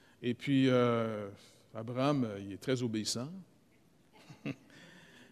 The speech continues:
Et fait qu'il va aller coucher avec sa servante. Et puis, ils vont avoir un fils, Ishmaël. Il va être appelé ainsi parce que, en passant, quand la madame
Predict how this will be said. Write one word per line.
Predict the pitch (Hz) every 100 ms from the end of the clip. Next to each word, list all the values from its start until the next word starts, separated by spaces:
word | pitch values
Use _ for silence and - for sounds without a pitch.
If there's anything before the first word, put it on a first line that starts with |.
| - -
Et | -
fait | 127 170
qu'il | 156
va | 160
aller | 160
coucher | -
avec | 185
sa | 180
servante. | 165 165 139 - - - - _ _ _ _ _ _ _ _
Et | 127
puis, | - 170
ils | 143
vont | 139 139
avoir | 127 165 170
un | 165
fils, | - 147 - - - - - - - - - -
Ishmaël. | 156 175 165 139 135 143 - - - - - - _ - _ _ _
Il | 117
va | 135
être | 139
appelé | 135 165 160
ainsi | 131 - 214
parce | 208 131
que, | -
en | 180 143 135
passant, | 139 123 202
quand | 196 180
la | 165
madame | 131 123 160 165 117